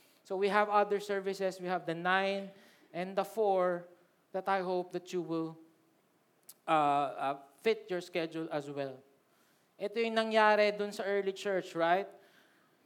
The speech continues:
They were just a couple of people, a hundred twenty disciples. They were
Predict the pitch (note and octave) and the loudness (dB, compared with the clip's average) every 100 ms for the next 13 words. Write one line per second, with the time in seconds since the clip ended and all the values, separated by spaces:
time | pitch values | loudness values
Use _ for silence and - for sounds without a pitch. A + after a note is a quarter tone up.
0 | - _ E3+ G3+ A3 G#3+ A3+ A3+ G#3+ A3 | -20 _ 4 4 4 4 4 6 4 2
1 | A#3+ G3 - A3+ A3+ G#3+ G#3+ - G#3 G#3 | 2 -2 4 4 4 2 0 -4 -10 -2
2 | F#3+ D#3 F#3 A#3 A#3 A3 A3 - G#3+ A3+ | 0 2 2 0 0 -4 -4 -2 0 0
3 | A3 A3 F#3 G3+ F#3 F#3+ F#3+ F#3 D3+ - | -4 -8 -4 -2 2 0 0 -2 -4 -8
4 | - - _ _ _ _ _ _ _ _ | -14 -16 _ _ _ _ _ _ _ _
5 | _ _ - G3 G#3 G#3 G#3+ G#3 G3+ | _ _ -4 0 0 4 4 4 2